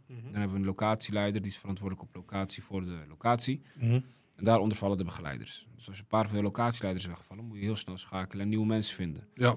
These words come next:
Speaker 2: Die moet je dan weer opleiden en trainen. Dat heeft ook allemaal een beetje tijd nodig. Dus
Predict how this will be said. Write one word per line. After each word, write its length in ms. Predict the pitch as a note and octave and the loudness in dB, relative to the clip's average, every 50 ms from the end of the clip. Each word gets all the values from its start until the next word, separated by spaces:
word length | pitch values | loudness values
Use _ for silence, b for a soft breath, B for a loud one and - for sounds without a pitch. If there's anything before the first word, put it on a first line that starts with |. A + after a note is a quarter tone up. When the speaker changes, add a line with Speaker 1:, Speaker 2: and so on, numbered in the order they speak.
| - - - | 2 -4 -6
Speaker 2:
Die 160 | - G#2 G#2+ | -2 2 4
moet 120 | A2 G#2+ G#2 | 4 6 4
je 60 | G#2 | 4
dan 120 | G#2+ G2+ | 4 4
weer 200 | G2+ G2 G2 - - | 2 2 0 -2 -4
opleiden 520 | A2+ A#2+ G#2 - G#2+ G#2 G2+ G2+ F#2+ G2 | -4 -4 -2 0 2 2 2 2 0 0
en 100 | G2 F#2+ | -2 -2
trainen. 500 | - A#2 B2 B2+ B2+ B2 B2+ B2+ B2+ A#2+ | 0 2 4 4 4 4 4 4 2 2
Dat 180 | G#2+ G2 - - | 0 -2 -6 -8
heeft 180 | G2 - - - | -10 -8 -6 -8
ook 120 | A2 - | -6 -4
allemaal 300 | F#2 A2+ A#2+ A#2 A#2+ A#2 | -2 0 2 2 2 2
een 80 | A2+ A2 | 2 2
beetje 260 | A#2+ A#2 A#2 - - | 2 0 0 -2 -2
tijd 300 | - A#2 A#2 A2+ A2 - | 2 2 2 2 2 2
nodig. 400 | A#2 A2+ A2+ A2+ A2 A#2 - G#2+ | 4 4 4 4 4 2 0 0
Dus 340 | A2 A2+ A2 - - - | 2 2 2 2 2 -2